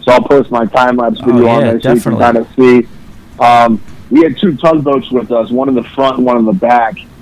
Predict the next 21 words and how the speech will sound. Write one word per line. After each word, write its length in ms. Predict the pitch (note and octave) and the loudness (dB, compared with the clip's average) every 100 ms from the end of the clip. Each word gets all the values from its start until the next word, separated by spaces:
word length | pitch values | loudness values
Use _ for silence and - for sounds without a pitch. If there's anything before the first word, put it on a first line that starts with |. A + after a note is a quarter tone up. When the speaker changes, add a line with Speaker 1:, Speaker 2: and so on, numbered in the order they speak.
| - - - | -20 -14 -8
Speaker 1:
to 60 | |
kinda 320 | A#2+ C#3 C3+ A2 | -4 -2 0 0
help 240 | C3 B2+ | 0 -2
us 140 | A#2 - | -4 -2
out 300 | B2 D3 - - - - - | 0 0 -2 -20 -20 -20 -6
'cause 120 | C3+ | -2
when 120 | C3+ | 0
you 60 | C#3+ | 2
go 120 | D#3+ | 0
through 140 | C#3+ C3 | 0 -2
the 80 | B2 | 0
old 260 | D3+ F#3 | 4 4
locks, 400 | C#3 C3+ B2+ A#2 - - - | 4 2 2 -2 -12 -20 -10
they 140 | B2+ | -8
have 160 | C#3 A2 | -4 -6
the 60 | F3+ | -6
trains 480 | - D#3 B2+ G2 F#2+ - - - - - | -6 -4 -4 -8 -14 -20 -20 -20 -20 -12
to 80 | C3+ | -4
help 200 | B2+ A#2+ | -2 0
you 140 | A#2 A2+ | 0 2
out. 260 | G#2 G2 | 0 -2